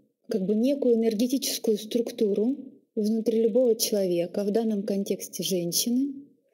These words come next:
которая, если она образовывается и создается внутри,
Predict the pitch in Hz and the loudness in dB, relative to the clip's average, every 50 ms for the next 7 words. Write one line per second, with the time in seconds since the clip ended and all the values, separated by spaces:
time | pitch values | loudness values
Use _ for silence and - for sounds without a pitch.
0 | _ - _ _ _ _ _ _ _ _ _ _ _ _ _ _ - 220 220 220 | _ -20 _ _ _ _ _ _ _ _ _ _ _ _ _ _ -2 -2 0 2
1 | 269 277 285 277 262 240 214 202 190 175 - - - 196 202 262 269 262 - 226 | 4 4 6 6 6 4 4 4 2 0 -2 -2 -2 0 2 2 2 2 2 2
2 | 220 220 226 233 233 220 214 202 196 185 202 - 202 220 208 240 294 339 359 277 | 2 2 2 2 0 0 0 -2 -2 0 0 0 0 0 2 2 2 2 2 2
3 | 277 262 226 226 214 214 214 190 208 - - - 214 185 175 170 180 170 - - | 2 2 4 4 4 4 2 0 -2 -4 -6 -4 -2 -2 -2 -4 -6 -8 -12 -16
4 | - _ _ _ _ _ _ _ _ _ _ _ _ _ _ _ _ _ _ _ | -20 _ _ _ _ _ _ _ _ _ _ _ _ _ _ _ _ _ _ _
5 | _ _ _ _ _ _ _ _ _ _ _ _ _ _ _ - - 214 208 208 | _ _ _ _ _ _ _ _ _ _ _ _ _ _ _ -6 -4 -2 0 0
6 | 202 214 208 202 190 170 175 202 220 - - - - _ _ _ _ _ - - | 0 0 2 0 0 0 -2 -4 -6 -8 -12 -20 -20 _ _ _ _ _ -6 -2
7 | - 214 196 185 214 208 208 202 208 190 180 - - - 175 175 170 175 180 - | 0 0 0 0 0 0 2 2 2 0 0 -2 -2 -4 -4 -4 -4 -4 -6 -4
8 | 208 226 240 294 311 - - | -4 -2 -2 -2 -4 -6 -12